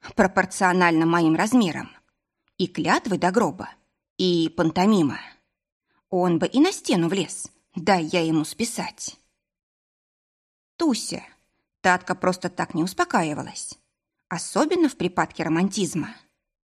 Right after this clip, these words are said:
«Тусь, а ты мне поможешь?» «С чем?» «Я сегодня в клуб иду.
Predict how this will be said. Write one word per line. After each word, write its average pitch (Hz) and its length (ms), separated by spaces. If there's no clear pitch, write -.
«Тусь, - 440
а 214 320
ты 349 180
мне 247 240
поможешь?» 214 720
«С - 180
чем?» 185 400
«Я 170 280
сегодня 247 420
в - 60
клуб 233 280
иду. 190 300